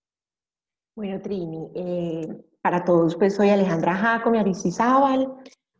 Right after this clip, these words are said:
Entre las cosas que soy y que hago, estudié Derecho, también Psicología,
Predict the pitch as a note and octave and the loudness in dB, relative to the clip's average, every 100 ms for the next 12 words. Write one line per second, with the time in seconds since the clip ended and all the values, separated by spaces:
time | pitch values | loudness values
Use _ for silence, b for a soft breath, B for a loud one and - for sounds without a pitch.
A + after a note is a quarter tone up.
0 | - - - F#3 F#3 F#3 F#3 F3 F3 F3 | -18 -18 -10 -8 -8 -2 2 2 2 0
1 | F3+ F#3 - A3 G3+ G3+ F3+ F3 F3+ - | 0 -2 -2 0 0 2 2 2 0 0
2 | G3+ F3+ E3+ F#3 G3+ G3+ G3+ G#3 _ _ | 0 0 2 2 2 0 -4 -14 _ _
3 | _ _ _ _ _ - - G#3+ G#3+ F#3+ | _ _ _ _ _ -6 -4 -2 2 4
4 | F3 E3+ G#3 B3 B3 A3+ G3 F3 G3+ G#3+ | 4 4 2 -2 -4 -2 -2 -2 -4 -2
5 | F#3 E3+ C4+ C#4+ C#4+ C4+ | -2 -2 -2 -2 -2 -4